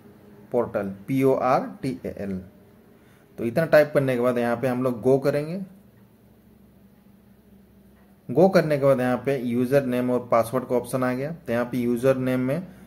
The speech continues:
अपनी जो सेप आईडी है उसको enter करेंगे। उसके बाद जो सेप का password है उसको यहाँ पे enter करेंगे। तो user ID में सेप ID enter करेंगे,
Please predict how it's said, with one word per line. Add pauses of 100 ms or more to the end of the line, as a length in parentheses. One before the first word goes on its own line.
(160)
अपनी
जो
सेप
आईडी
है
उसको
enter
करेंगे। (1040)
उसके
बाद
जो
सेप
का
password
है
उसको
यहाँ
पे
enter
करेंगे।
तो
user
ID
में (320)
सेप
ID
enter
करेंगे,